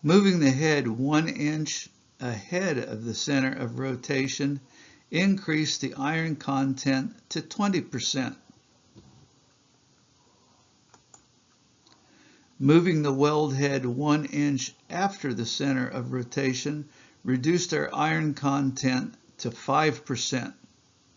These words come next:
The off-center distance is a critical variable when making circumferential welds.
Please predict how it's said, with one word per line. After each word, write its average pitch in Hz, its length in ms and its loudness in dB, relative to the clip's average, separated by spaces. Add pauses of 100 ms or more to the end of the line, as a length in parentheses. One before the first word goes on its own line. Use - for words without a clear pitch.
(2000)
The 131 120 -4
off-center 196 600 4
distance 135 600 0
is 107 160 -6
a - 80 -6
critical 180 540 0
variable 131 720 2
when 123 240 0
making 143 400 2
circumferential 139 1080 -2
welds. 135 600 -2